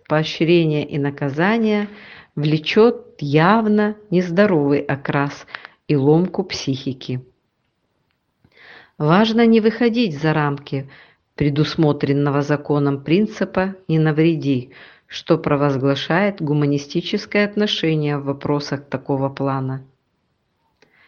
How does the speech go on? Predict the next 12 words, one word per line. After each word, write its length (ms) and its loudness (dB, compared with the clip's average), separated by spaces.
Кадровая 580 4
политика 760 2
не 160 2
берёт 380 6
ответственности 880 -2
в 60 -2
расстановке 800 -2
сил 340 0
и 180 -2
акцента 680 -2
в 140 -18
пользу 440 0